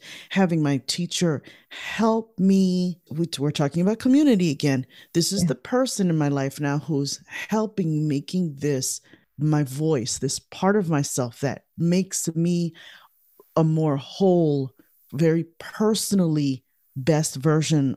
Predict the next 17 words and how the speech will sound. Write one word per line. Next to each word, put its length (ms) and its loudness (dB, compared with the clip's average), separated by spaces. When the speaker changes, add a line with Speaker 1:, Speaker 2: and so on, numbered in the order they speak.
Speaker 1:
of 240 -2
myself 760 -2
happen 680 -4
through 560 0
creating 500 2
music. 540 -4
And 140 0
I 180 0
o-, 140 -2
thought 340 -2
that 140 2
could 120 -2
only 180 2
be 140 -2
possible 600 -4
through 340 -4
very 760 -2